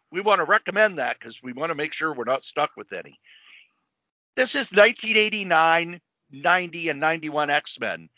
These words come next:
Jim Lee's drawing it. We're selling, you know, two hundred and fifty copies a month.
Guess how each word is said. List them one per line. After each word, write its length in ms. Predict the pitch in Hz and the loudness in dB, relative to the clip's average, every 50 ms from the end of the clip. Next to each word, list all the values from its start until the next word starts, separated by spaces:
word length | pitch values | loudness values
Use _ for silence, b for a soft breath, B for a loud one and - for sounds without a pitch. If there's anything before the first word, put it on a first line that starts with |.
| B B B B B B | B B B B B B
Jim 260 | - - 202 226 214 180 | 2 4 4 4 4 2
Lee's 480 | 165 185 190 180 165 160 156 135 - - | -2 -4 -4 -4 -4 -6 -8 -10 -12 -8
drawing 420 | - 160 160 160 156 139 127 113 | -4 0 2 4 4 4 4 2
it. 160 | 95 87 - _ _ b b b b b b b - | -2 -4 -8 _ _ b b b b b b b -8
We're 100 | 165 151 | -8 -6
selling, 560 | - - 233 220 208 190 180 165 147 139 135 b b b b b b b b b _ _ | -4 2 4 4 4 4 2 -2 -4 -8 -16 b b b b b b b b b _ _
you 140 | _ - 160 | _ -2 -2
know, 140 | 143 143 151 | -2 -2 -2
two 260 | 151 - - 196 208 | -6 -8 -6 -2 0
hundred 260 | 180 185 185 190 190 139 | 2 2 2 2 0 -2
and 100 | 117 - | -4 -2
fifty 300 | 180 180 - - 165 151 | -2 -2 -2 -2 -8 -4
copies 540 | - 160 160 170 170 - - 120 117 - | 0 2 4 4 2 0 -4 -12 -12 -10
a 60 | 127 123 | -10 -8
month. 300 | 131 135 123 101 - | -6 -4 -4 -4 -6